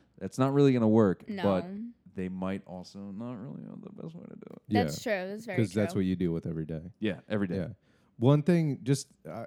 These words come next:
Speaker 3: and I, this doesn't have to close us out. We're, we, we've gone, we're only gonna take one break up at th-, this episode.
Speaker 1: Good, 'cause I have to pee.
Speaker 3: Yeah, but we're only gonna take one. We don't have to take two. But,
Speaker 1: Tight.
Speaker 3: um, I'm, like, the youngest guy in my department, i-, i-, in my,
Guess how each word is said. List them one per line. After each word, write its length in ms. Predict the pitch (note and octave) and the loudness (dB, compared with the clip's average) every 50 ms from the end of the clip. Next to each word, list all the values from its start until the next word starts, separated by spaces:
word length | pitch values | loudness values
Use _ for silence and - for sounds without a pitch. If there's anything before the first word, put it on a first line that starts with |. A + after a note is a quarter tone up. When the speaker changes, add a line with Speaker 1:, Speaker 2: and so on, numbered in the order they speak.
| - | -4
Speaker 3:
and 180 | C#3 C#3 C3 B2+ | 0 2 4 4
I, 60 | C#3 - | 2 2
this 160 | C#3 D#3 D3+ D3+ | 4 2 4 4
doesn't 240 | F#3 D#3+ C3+ D#3 | 4 2 2 2
have 240 | C#3+ A#2 B2 B2+ B2+ | -2 -2 -2 -2 -2
to 80 | - D3+ | -4 -4
close 260 | - - C#3 C3 A#2+ | 0 2 2 2 2
us 100 | A2+ - | 0 0
out. 140 | C3 B2 A#2+ | 0 0 2
We're, 220 | A2+ A2 A2 A#2 - | 2 2 2 0 0
we, 200 | A2+ A2 A2 G#2 - - | 0 0 0 0 -4 -4
we've 200 | C3+ A#2+ A2+ - | -2 -2 0 2
gone, 360 | - D3+ D3+ C#3+ C3 A2+ G2+ - _ _ _ - | 4 4 4 6 4 2 0 -2 _ _ _ -4
we're 140 | - A#2+ B2 | 0 2 4
only 160 | C3 B2+ A#2 | 4 4 2
gonna 60 | A2+ | 2
take 180 | - A2 F#2 F2 | 0 0 -2 0
one 160 | F#2 F#2+ F2+ | 0 -2 0
break 240 | F2 F2+ F2 E2+ - | -2 -2 -4 -4 -6
up 100 | F2 - | -8 -10
at 60 | - | -10
th-, 120 | - - - - | -12 -14 -14 -10
this 180 | F#2+ F2+ - | -10 -8 -8
episode. 300 | - - - - - F#2 | -8 -10 -10 -8 -6 -6
Speaker 1:
Good, 100 | - F2 D#2 | -6 -4 -6
'cause 100 | E2+ E2 | -6 -6
I 60 | E2 | -8
have 80 | D#2+ - | -8 -8
to 80 | - | -10
pee. 240 | - - D#2 C#2 - - - | -12 -12 -12 -12 -12 -12 -6
Speaker 3:
Yeah, 140 | - F#2 E2 - G2 A2+ - _ - | -4 -4 -4 -4 -10 -14 -12 _ 4
but 140 | A#2+ A#2+ | 4 6
we're 140 | A#2 A#2+ B2 | 6 8 6
only 140 | A#2+ A#2 A2+ | 6 6 4
gonna 100 | A2 G2+ | 2 2
take 160 | - G2+ F2 | 0 0 -2
one. 160 | F#2+ F2+ E2+ | 0 -2 -2
We 80 | D#2+ E2+ | -2 -2
don't 100 | F2 F2+ | -2 -2
have 100 | F2 D#2 | -2 -4
to 60 | E2 | -6
take 220 | - - E2+ D#2+ - | -8 -8 -8 -8 -6
two. 180 | E2+ E2 D#2 - _ _ _ _ _ _ - | -8 -8 -8 -10 _ _ _ _ _ _ 2
But, 220 | C3+ A#2+ G#2+ F2 | 4 4 4 4
Speaker 1:
Tight. 200 | E2+ E2+ D2+ C#2 _ _ _ - A2+ | 0 -6 -12 -12 _ _ _ -4 0
Speaker 3:
um, 420 | G#2+ G#2 G2+ G2 F#2+ F#2 F2+ F2 - - - - _ _ - - _ _ _ _ _ _ _ _ _ _ _ _ - - | 0 2 2 2 0 0 -2 -6 -10 -14 -20 -20 _ _ -20 -20 _ _ _ _ _ _ _ _ _ _ _ _ -6 0
I'm, 520 | A#2+ B2+ C#3 D3 D3 D3+ D3 C#3+ D3 - - - - - | 2 2 4 6 4 4 4 4 2 0 -2 -6 -14 -6
like, 300 | - B2 B2 A#2 A2 - | 0 2 2 2 2 2
the 80 | A#2 | 0
youngest 640 | G#2+ G2+ A2+ A2+ A#2 B2 A#2+ B2 A#2 A2 - - - | 2 4 4 4 4 2 2 2 2 2 0 -6 -4
guy 300 | - A2+ G2+ G#2 G#2 G#2 | -2 0 2 2 2 2
in 240 | G#2 G2+ - F#2 F#2+ | 2 0 0 -2 -2
my 140 | G2 F#2+ F#2 | -2 -4 -4
department, 600 | E2 - - - B2 A#2+ A2 F#2 G2+ F#2+ F2+ E2+ _ _ _ _ _ - | -4 -6 -2 0 2 2 2 2 0 -2 -2 -4 _ _ _ _ _ -10
i-, 140 | - G2 - - - | -8 -8 -8 -6 -6
i-, 120 | E2+ D#2 - | -8 -8 -4
in 120 | - G#2+ G2+ | -4 -4 -4
my, 240 | F#2+ F#2 F2+ F2+ | -2 -2 -2 -4